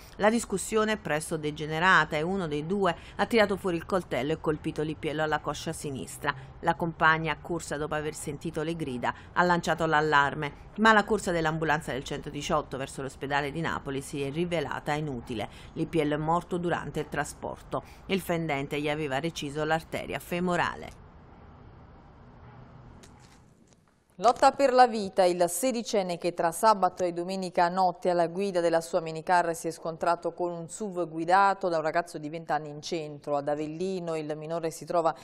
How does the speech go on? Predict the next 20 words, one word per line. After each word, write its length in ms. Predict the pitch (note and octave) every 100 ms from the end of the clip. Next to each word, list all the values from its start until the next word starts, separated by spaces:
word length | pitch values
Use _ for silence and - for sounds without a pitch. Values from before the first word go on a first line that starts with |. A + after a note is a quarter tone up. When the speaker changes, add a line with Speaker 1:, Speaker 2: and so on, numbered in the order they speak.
| - - -
Speaker 2:
in 220 | G#3+ G#3 F#3+
rianimazione 760 | F#3+ B3 A#3 G3+ - D4+ C4+
in 60 | G3
gravi 260 | G#3 A#3+ A#3+
condizioni, 680 | A#3+ A3 A3 - F#3+ E3+
l'altro 400 | F3 A#3+ - G3
conducente 760 | - A3+ A#3 A3+ D#3+ D#3 D3+ F3
non 200 | G3 F3+
ha 120 | D#3+ -
riportato 640 | G3 A#3+ E3 D#3 E3 E3
lesioni 360 | D#3+ D#3+ E3+ E3+
gravi, 400 | G3+ B3+ G3 E3
si 120 | E3
lavora 320 | D#3 D#3+ F#3+ E3
sulla 260 | - D#3
ricostruzione 840 | E3 G#3+ F#3+ - A#3 A3+ F3+ D3 C#3+ - - - -
della 320 | G3 F#3 F3
dinamica 560 | F#3 D#3+ C#3+ D3+ D#3+
del 360 | D#3 D#3 D3+ D3+
frontale. 760 | D3+ F3+ F#3 F#3+ C#3 - -